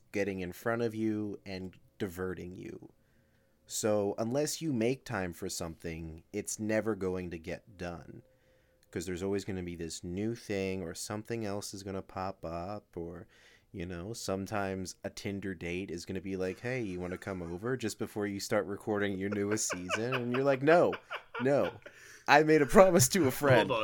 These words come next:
Speaker 2: on, hold on,
Speaker 1: and I'm gonna
Speaker 2: pause,
Speaker 1: commit.
Speaker 2: time out, time out, ch-, t-, time out, time out, hold on.
Speaker 1: What? What?
Speaker 2: I think you know.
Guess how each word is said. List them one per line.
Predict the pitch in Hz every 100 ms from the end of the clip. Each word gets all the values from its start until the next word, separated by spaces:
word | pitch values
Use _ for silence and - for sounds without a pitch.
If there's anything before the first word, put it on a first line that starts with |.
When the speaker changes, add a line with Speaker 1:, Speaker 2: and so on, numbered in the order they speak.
| 110
Speaker 2:
on, |
hold | - 185 143
on, |
Speaker 1:
and | 120
I'm | 120 135
gonna | 143
Speaker 2:
pause, | 139
Speaker 1:
commit. | 170 139 127
Speaker 2:
time | 143
out, | 123 113
time | - 143 131
out, | 117 107 - -
ch-, | 160 165 135
t-, | - 185
time | 147 143 127
out, | 110 101 -
time | 131 117
out, | 110
hold | 107 127 110
on. | 104 101 - - - - - - - _ 156 - -
Speaker 1:
What? | 98 85 - _ -
What? | 131 98 92 - _ - - - - - _ _ _ - - - - 139 -
Speaker 2:
I |
think | 139 160 113
you | 101
know. | 98 107